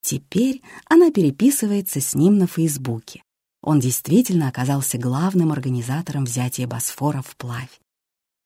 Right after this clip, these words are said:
Лилька выложила свою фотографию в том самом новом купальнике и в плавательных очках.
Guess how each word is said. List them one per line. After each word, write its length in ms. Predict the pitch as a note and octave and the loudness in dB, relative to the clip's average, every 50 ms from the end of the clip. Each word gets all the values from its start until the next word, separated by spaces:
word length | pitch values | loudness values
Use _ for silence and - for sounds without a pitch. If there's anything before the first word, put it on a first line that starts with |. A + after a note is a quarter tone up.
| _ _ - | _ _ 2
Лилька 600 | G#3+ G#3 G#3+ A#3+ C4 C#4+ C#4+ - - - B3 B3 _ _ _ _ | 4 6 6 6 6 6 4 2 -2 -4 -4 -4 _ _ _ _
выложила 560 | - F3+ G3+ C4+ D4+ D4 C4+ B3 A#3 A3+ A3 G#3+ | -2 2 4 4 6 4 4 2 2 2 0 0
свою 300 | G3+ - E3 D#3 D#3 D3+ | 0 0 0 0 0 0
фотографию 720 | C#3 C#3+ C#3 C3+ C3 B2 C3+ F3+ A3 A#3+ A3 - A3 A3 | -2 -4 -6 -4 -4 -4 -4 -4 -4 -4 -4 -4 -4 -4
в 80 | - - | -4 -2
том 220 | - D#4 D4+ C#4+ | 2 4 4 4
самом 420 | C#4 - - A3+ A#3+ A3+ G#3+ G3+ | 4 2 0 0 2 2 2 4
новом 400 | F#3 F3 F3 F#3 F#3 F#3 F#3 F#3 | 4 4 4 4 4 4 2 2
купальнике 720 | F#3 - F#3 - A3+ A#3 A3 G3 E3 D3 C#3+ C#3 - E3 - _ _ _ _ _ - | 0 -2 -4 -2 -2 0 0 0 -2 -4 -4 -8 -12 -18 -18 _ _ _ _ _ -2
и 100 | - D3+ | -2 -2
в 140 | C3 - - | -2 -2 -4
плавательных 640 | C3+ C3 C#3+ D#3 F3 F3+ F#3 F#3+ F#3 F#3 G3 F#3 A3+ | -4 -2 -2 0 -2 -4 -4 -2 -2 -2 -2 -4 -6
очках. 480 | A3+ - - - - D3+ C3+ - - | -8 -8 -8 -8 -8 -8 -8 -10 -18